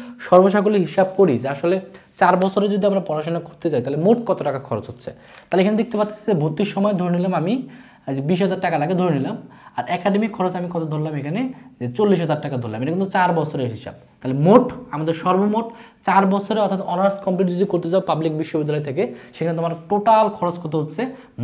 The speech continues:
মাত্র কিন্তু ষাট হাজার টাকা খরচ হচ্ছে। অর্থাৎ ষাট হাজার টাকা খরচ করে তুমি কিন্তু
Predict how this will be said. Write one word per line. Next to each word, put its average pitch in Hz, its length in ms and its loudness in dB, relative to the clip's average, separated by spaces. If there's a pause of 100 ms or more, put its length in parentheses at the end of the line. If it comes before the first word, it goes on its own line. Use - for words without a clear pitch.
মাত্র - 340 2 (160)
কিন্তু 202 240 -2
ষাট 127 220 -4
হাজার 123 180 -8
টাকা 123 160 -6
খরচ 98 180 -16
হচ্ছে। - 160 -20 (440)
অর্থাৎ 147 180 -4 (400)
ষাট 175 280 0
হাজার 202 220 0
টাকা 202 120 0 (120)
খরচ 160 300 0
করে 196 120 0 (100)
তুমি 160 160 -2
কিন্তু 180 140 0